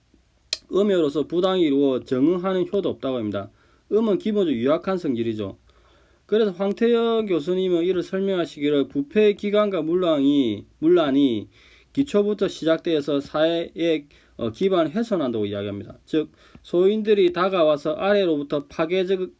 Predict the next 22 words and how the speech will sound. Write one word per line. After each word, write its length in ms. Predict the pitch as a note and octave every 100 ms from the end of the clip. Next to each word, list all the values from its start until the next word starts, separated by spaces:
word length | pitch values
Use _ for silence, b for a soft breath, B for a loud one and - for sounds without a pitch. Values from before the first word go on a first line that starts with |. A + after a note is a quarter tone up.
| _ -
공작을 460 | E3 F3 F3+ D3+
진행한다. 720 | - A#2 B2+ C3+ B2+ A#2+ G2+ b b b b F3+
이런 260 | G3 G#3+
식으로 600 | G#3 F3+ E3+ D#3 D#3 B2+
군자가 520 | A#2+ G#3 G3+ F3+ D#3+ C#3+
거하는 540 | B2 B2+ D#3+ E3+ D#3+
자리를 360 | E3 F3+ E3 C#3
무너뜨리려고 840 | A#2 C3 D#3+ - F3+ C#3+ C3+ C3
하니까 840 | D3+ D3+ A#2 A#2 B2 A#2 G2+ G#2 _ _ _ _ _ _ _ - -
이제 240 | B2+ C3 b b -
흉하다고 500 | D#3 D#3+ F3 F3 B2+
이야기하죠. 800 | G#2+ A2 G#2 - A#2 G#2+ G2 - b b b b
그래서 300 | F#3 G#3 F#3+
지배자의 520 | - A3+ A#3+ A3+ G3+
충실한 480 | E3+ A#3+ A#3 A3 F3+
추종자를 580 | F3 G#3 G#3 E3+ D#3 D3+
음해하고 560 | F#3+ G#3+ F3+ E3 D#3 -
비방하고 600 | G3 G3 D#3+ D3 C#3+ -
온갖 320 | B2 D#3+ G3
책동으로 680 | - G3+ G3+ F#3 E3 E3 D3
파괴를 480 | - D3+ E3 F3 D#3+
한다고 540 | E3 D#3+ D3+ D#3 D#3